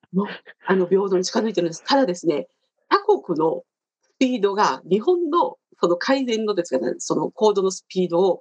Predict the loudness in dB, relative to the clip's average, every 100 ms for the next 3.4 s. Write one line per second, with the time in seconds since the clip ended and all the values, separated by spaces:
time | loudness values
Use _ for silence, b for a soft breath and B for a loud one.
0 | b -2 2 2 0 0 0 0 2 2
1 | 2 0 2 -2 -2 -2 -2 0 0 0
2 | -2 -2 0 0 2 0 0 -2 0 0
3 | 0 0 0